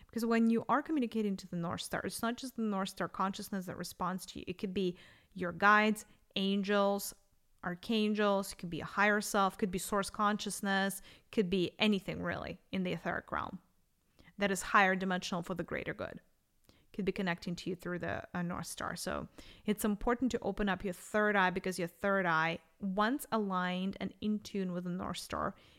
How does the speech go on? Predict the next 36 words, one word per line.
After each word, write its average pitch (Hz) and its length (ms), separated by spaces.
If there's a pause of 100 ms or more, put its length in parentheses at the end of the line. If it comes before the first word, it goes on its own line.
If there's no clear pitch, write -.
(140)
is 202 140
going 208 220
to 220 80
be 190 120
able 180 220
to 180 160
bring 196 320
in 196 160
that 175 220
guidance. - 600 (1400)
And 214 120
then 208 240
the 190 80
heart 302 520
space, - 540 (600)
essentially, 185 760 (320)
is 202 160
going 233 320
to - 140
be 208 160
able 196 240
to 202 280
align 208 800
you 185 240
with 185 320 (220)
everything 214 580
else 185 260
that's 180 140
kind 185 220
of, 180 60
like, 180 200
in 185 120
this 175 220
physical - 840 (260)
realm, 170 360
because 180 480